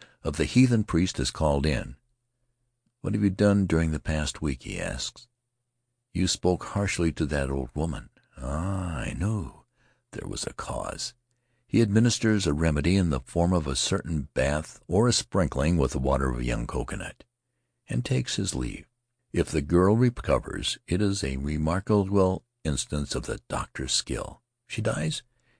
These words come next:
it is proof that her offense was too grave to be remedied. Perhaps a ghost walks, and the native doctor is again consulted.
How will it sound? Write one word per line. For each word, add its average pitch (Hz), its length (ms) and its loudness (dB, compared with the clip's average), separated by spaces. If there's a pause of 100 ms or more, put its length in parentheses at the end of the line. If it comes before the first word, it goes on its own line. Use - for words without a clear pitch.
it 156 100 0
is 156 120 2
proof 98 320 4
that 67 160 0
her 107 140 4
offense 107 440 2
was 69 120 0
too 120 200 6
grave 87 400 2
to 80 80 0
be 98 120 2
remedied. 60 580 0 (1080)
Perhaps - 380 -4
a 76 60 0
ghost 76 460 2
walks, 71 480 0
and 62 140 -6
the 60 120 -6
native 76 340 0
doctor 78 420 -2
is 85 100 -2
again 87 280 0
consulted. - 640 -4